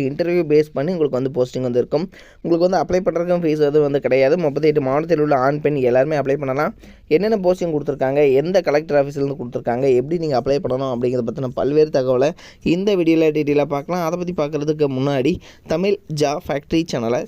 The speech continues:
சப்ஸ்கிரைப் பண்ணாம இருந்தீங்க அப்படின்னா சப்ஸ்கிரைப் பண்ணிக்கோங்க. அப்படியே பக்கத்துல இருக்கக்கூடிய பெல் ஐகானை பிரஸ் பண்ணிட்டு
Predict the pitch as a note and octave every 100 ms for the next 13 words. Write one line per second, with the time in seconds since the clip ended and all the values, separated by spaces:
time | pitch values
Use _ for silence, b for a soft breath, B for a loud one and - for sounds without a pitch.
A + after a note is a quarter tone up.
0 | - D#3 - F#3 F#3 D3+ D3+ C#3+ C#3 B2
1 | B2+ D#3 - A#2 - C#3+ C#3+ C3 B2+ D3+
2 | D#3 B2 C3+ D3 C3 - D3 C#3 C#3+ C#3
3 | C3 C#3 C#3+ C#3+ - C3+ C3 D#3+